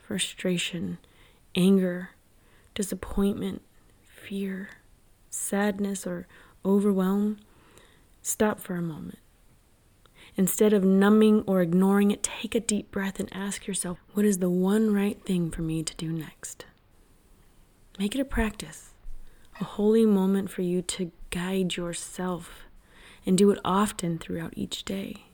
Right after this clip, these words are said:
And just notice how you feel. Notice the change you feel in your relationship with yourself.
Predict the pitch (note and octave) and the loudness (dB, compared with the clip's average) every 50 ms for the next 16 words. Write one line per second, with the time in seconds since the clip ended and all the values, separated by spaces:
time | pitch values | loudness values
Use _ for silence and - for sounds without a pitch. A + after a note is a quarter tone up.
0 | _ _ G3+ F#3+ G3+ G3 - F#3+ F3 F3+ F#3 F#3 G3 G#3+ A3+ A3 G3+ F3 - - | _ _ -10 -10 -10 -10 -8 -8 -6 -4 -2 -2 0 0 0 0 -2 -4 -6 -8
1 | - - F#3+ F3+ F#3 G3 F#3+ - - - - G#3+ G#3+ G#3+ G#3 G#3+ - - - - | -10 -10 -10 -10 -10 -10 -12 -14 -18 -12 -8 -6 -6 -6 -8 -10 -12 -18 -20 -20
2 | _ _ _ _ _ _ _ _ _ _ _ _ - - - - _ _ _ _ | _ _ _ _ _ _ _ _ _ _ _ _ -20 -20 -20 -20 _ _ _ _
3 | _ _ _ _ _ _ - - - F#3+ G3 G3+ G3 G3+ - - - - - - | _ _ _ _ _ _ -16 -10 -6 -2 -2 -2 -2 -2 -4 -6 -10 -10 -10 -10
4 | - - - G#3 A3 A3+ A3+ A3 G#3 F#3 F3+ F3+ E3 - - - F3 E3+ D#3+ - | -8 -6 -2 0 0 2 2 2 2 0 -2 -4 -8 -8 -10 -8 -8 -6 -8 -8
5 | - F#3+ F3 F3 F3 E3+ E3 E3+ E3 E3+ F3+ F#3+ G3 - G3+ F#3 - - F#3 - | -6 -4 -4 -4 -4 -4 -6 -6 -4 -4 -4 -4 -2 -4 -4 -4 -4 -6 -8 -8
6 | - F#3+ - - - F3 E3 - - - - F#3+ G3 F#3+ - - - | -10 -10 -10 -10 -12 -12 -12 -12 -12 -12 -12 -12 -12 -14 -16 -18 -20